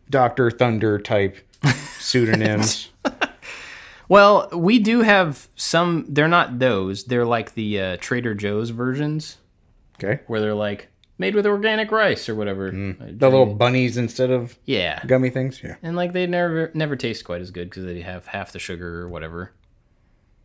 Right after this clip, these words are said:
Speaker 2: That's probably the closest thing we would get. Did you get 'em?
Speaker 1: I sure did.
Speaker 2: How were they?
Speaker 1: They're fantastic.
Speaker 2: Did they taste different?
Speaker 1: Not noticeable. I mean, I didn't do, like, a double blind,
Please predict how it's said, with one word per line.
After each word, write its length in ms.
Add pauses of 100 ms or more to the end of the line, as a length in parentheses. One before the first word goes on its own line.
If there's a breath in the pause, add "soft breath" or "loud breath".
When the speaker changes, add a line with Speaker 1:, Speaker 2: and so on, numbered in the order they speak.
(380)
Speaker 2:
That's 200
probably 300 (160)
the 160
closest 400
thing 160
we 100
would 140
get. 240 (840)
Did 140
you 60
get 140
'em? 240 (220)
Speaker 1:
I 100
sure 220
did. 340 (180)
Speaker 2:
How 100
were 100
they? 180
Speaker 1:
They're 140
fantastic. 720
Speaker 2:
Did 140
they 80
taste 340
different? 420 (560)
Speaker 1:
Not 600
noticeable. 720
I 40
mean, 160
I 120
didn't 260
do, 160
like, 180
a 160 (180)
double 260
blind, 560